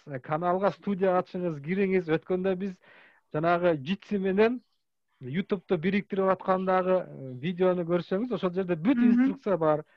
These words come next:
Speaker 1: Кантип кириш керек, кантип канал ачыш керек,
Speaker 2: Мгм.
Speaker 1: кантип видеолорду жүктөш керек.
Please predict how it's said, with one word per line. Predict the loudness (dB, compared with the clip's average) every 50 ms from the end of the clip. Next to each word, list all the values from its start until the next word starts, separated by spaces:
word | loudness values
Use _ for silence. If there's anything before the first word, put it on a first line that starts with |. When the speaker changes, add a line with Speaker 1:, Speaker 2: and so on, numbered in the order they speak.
| _ -4
Speaker 1:
Кантип | 0 0 0 0 -2 -8 -8 -8
кириш | -6 -8 -6 -4
керек, | -2 -2 0 0 0
кантип | -2 -2 -4 -4 -6 _
канал | -4 -4 -4 -2 -2 0
ачыш | -2 -2 -2 -6 -10
керек, | -8 -6 -4 -4 -4 -6 _ _ _ _ -20 -20 _ _ _ -14
Speaker 2:
Мгм. | -10 -8 -6 -2 0
Speaker 1:
кантип | 2 0 0 0 -2 -4 -4 -2
видеолорду | -4 -2 0 2 2 4 4 4 2 2 -2 -8
жүктөш | -6 -4 -4 -4 -4 -6
керек. | -8 -6 -4 -2 -2 -4